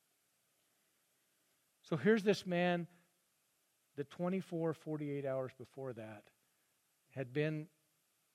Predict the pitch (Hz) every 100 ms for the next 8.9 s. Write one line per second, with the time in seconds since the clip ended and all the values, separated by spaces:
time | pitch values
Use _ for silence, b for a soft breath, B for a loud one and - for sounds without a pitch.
0 | _ 135 123 - - 180 190 - 190 185
1 | - _ _ _ - 127 117 - - 160
2 | 170 151 175 165 151 - - 139 139 135
3 | 135 123 113 123 120 117 127 120 123 143
4 | - 139 131 123 117 123 _ _ _ _
5 | _ _ _ _ _ _ _ _ _ _
6 | _ _ _ _ _ _ _ _ _ 127
7 | 127 147 160 160 147 151 156 143 - _
8 | 131 139 131 117 151 151 139 135